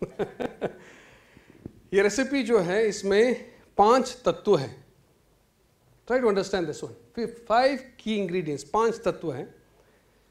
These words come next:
और सारे तत्व जो हैं, वो equally important हैं, equally important हैं।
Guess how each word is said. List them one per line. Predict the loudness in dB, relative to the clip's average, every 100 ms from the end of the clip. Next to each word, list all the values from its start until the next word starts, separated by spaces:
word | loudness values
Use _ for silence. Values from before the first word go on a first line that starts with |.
| _ _ _ _ _ 4
और | 4
सारे | 4 4 6 6
तत्व | 4 4 2 2 2
जो | 4
हैं, | 2 2 -2 -4 -12 -2
वो | 0 0 -4
equally | -4 -4 0 2 2 0 -2
important | -4 0 0 2 -2 -6
हैं, | -10 -14 _ _ _ _ _ _ -10
equally | 0 2
important | 4 2 -2 -6
हैं। | -10 -16